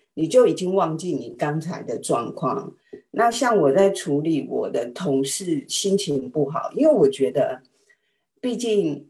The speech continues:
一个工作场合嘛，每个人都是来自，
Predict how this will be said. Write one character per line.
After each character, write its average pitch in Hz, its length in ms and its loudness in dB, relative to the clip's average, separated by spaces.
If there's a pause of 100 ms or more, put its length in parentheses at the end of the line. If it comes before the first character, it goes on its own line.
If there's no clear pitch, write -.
一 196 120 0
个 190 140 0
工 202 240 4
作 208 200 4
场 143 340 -6
合 117 240 -10
嘛， 123 320 -10 (340)
每 165 180 4
个 - 160 4
人 156 220 4
都 196 140 0
是 202 200 -4
来 135 220 -2
自， 151 460 -6